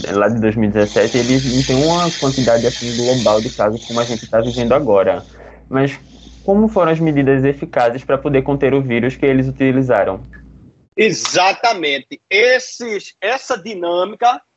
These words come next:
Speaker 2: como o Thiago falou, o alerta serve pra gente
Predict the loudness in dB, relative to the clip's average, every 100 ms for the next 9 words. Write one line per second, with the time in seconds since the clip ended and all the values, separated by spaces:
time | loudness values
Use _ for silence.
0 | _ -4 -2 -2 0 0 0 -2 0 0
1 | 2 2 2 2 0 -2 -6 -10 -4 0
2 | 0 -2 -2 -2 0 2 2 0 -4 -6